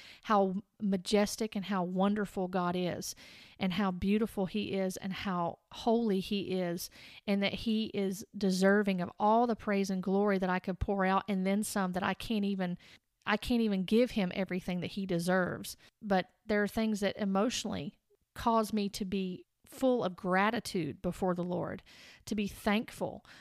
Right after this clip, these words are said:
for who he is and what he's done in saving me and redeeming and rescuing.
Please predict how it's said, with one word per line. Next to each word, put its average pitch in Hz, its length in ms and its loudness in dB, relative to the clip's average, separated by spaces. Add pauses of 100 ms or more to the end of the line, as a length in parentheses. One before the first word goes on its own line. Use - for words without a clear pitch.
for 190 220 -2
who 233 180 2
he 220 260 0
is 190 140 0
and 185 140 -2
what 208 180 -2
he's 196 220 -6
done 190 240 0
in 170 140 -4
saving 202 560 0
me 175 120 -4
and 165 140 -6
redeeming 196 560 -2
and 180 160 -4
rescuing. 190 560 -4